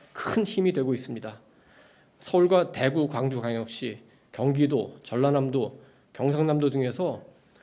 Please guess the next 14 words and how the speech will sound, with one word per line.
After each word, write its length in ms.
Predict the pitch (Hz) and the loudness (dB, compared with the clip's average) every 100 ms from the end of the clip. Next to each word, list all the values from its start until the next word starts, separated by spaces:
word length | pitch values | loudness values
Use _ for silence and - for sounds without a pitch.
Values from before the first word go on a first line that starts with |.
| _ | _
생수와 800 | - - 196 190 190 175 143 - - | -8 0 0 4 4 6 4 0 -2
얼음, 320 | 123 151 117 - | 2 2 0 -6
구급차, 640 | - - 151 147 131 101 - _ - | -14 -8 -6 -2 -4 -4 -12 _ -18
아, 160 | 113 110 | -16 -8
재난회복버스, 1080 | - 135 143 143 143 143 135 120 - 151 - - - _ | 0 4 4 2 0 0 -2 -4 -2 -2 -4 -16 -20 _
선풍기 460 | - 190 185 190 180 | -8 -6 0 0 2
등 180 | 185 | 2
물품뿐만 600 | 120 143 143 160 151 147 | 2 0 0 -2 2 2
아니라 420 | 135 113 139 139 - - - - - | 0 -2 -4 -6 -8 -20 -20 -20 -12
구급대원도 800 | - 139 151 156 143 143 160 - | -4 -4 4 6 6 4 0 0
파견해주고 560 | - 120 143 135 123 117 | -4 -4 0 0 0 -4
있습니다. 480 | 110 123 110 110 110 - _ _ _ _ _ _ - | -6 -8 -10 -10 -14 -20 _ _ _ _ _ _ -2
또 100 | 175 | -2
기업에서는 760 | - 151 160 135 127 120 196 | 4 6 6 6 2 0 -4